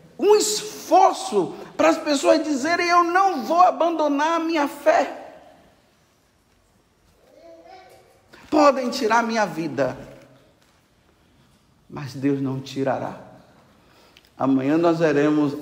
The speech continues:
a mãe. A mãe com os sete filhos. E aqui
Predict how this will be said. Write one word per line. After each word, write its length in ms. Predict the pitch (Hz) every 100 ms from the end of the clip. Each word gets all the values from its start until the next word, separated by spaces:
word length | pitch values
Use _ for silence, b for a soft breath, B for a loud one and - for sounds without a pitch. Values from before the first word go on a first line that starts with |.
| -
a 120 | 147
mãe. 440 | 131 127 123 104 - - - - _ _ _ b b b b _
A 120 | 127
mãe 400 | 131 127 147 175
com 120 | 175 147
os 120 | 139
sete 380 | - 147 139 -
filhos. 500 | - 135 120 120 117
E 80 |
aqui 520 | 135 135 147 214 202